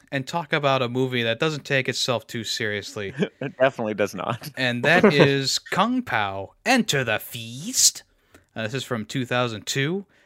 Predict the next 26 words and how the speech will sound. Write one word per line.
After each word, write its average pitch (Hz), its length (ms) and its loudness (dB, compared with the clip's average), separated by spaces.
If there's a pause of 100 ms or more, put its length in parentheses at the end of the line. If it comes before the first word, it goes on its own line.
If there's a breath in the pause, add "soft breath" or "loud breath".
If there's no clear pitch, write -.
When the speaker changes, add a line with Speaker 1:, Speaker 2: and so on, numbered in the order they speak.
(140)
Speaker 1:
directed 143 600 0 (360)
and 120 220 -2
starring 170 720 4
Steve 247 540 0
Odekirk. 110 560 -2 (680 soft breath)
Um, 113 420 0
this 170 160 -6
is 170 100 -6
a 139 460 4
movie 247 260 0
within 214 240 0
a 170 80 2
movie 185 360 0
created 160 320 0
to 131 60 -2
spoof - 520 0
the 135 80 0
martial 131 420 0
arts 131 220 2
genre. 156 680 0 (280)
Writer 175 220 6
and 190 100 2
director 170 260 2
Steve 170 320 0
Odekirk 185 520 2
uses 185 300 -2